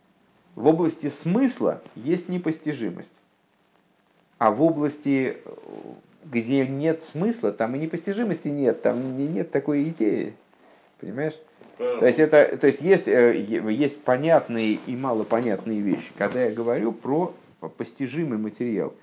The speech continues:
Speaker 1: Вот есть задачка некоторая. Один человек понял, другой не понял. Один дурак, другой там злодей. Ну вот. А с-, в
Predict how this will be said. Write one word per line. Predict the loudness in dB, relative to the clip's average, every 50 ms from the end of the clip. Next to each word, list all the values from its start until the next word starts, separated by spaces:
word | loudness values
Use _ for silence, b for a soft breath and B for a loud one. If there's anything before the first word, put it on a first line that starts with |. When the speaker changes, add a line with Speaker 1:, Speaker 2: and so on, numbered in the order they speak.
| b b b _
Speaker 1:
Вот | -6 -2
есть | 0 0 0
задачка | 2 0 0 0 0 -2 -2 -6 -8 -8
некоторая. | -6 -6 -8 -8 -10 -12 -12 -12 -12 -16 b b b b b b b _
Один | -6 -2 -2 -2 -2 -2 -4
человек | -2 -4 -4 -2 -2
понял, | -2 0 0 -2
другой | -2 -4 -6 -6 -6 -6
не | -6 -8 -10
понял. | -6 -4 -4 -4 -4 -6 -8 -12 -14 b b b b b _
Один | -10 -8 -6 -4 -4 -4
дурак, | 0 2 2 2 2 0
другой | -4 -6 -4 -6 -6
там | -6 -6 -8 -10 -10 -10 -12 -12 -12
злодей. | -8 -8 -8 -6 -6 -8 -10 -12 -14 B B B B B B B B B _
Ну | -8 -4 -2 -2
вот. | 0 0 -2 -2 -4
А | -4 -4 -2 -2 0 0 0 0 0 -2 -2 -2 -2 -2 -4 -4
с-, | -6 -10 -16 -16
в | -14 -14 -14 -16 -20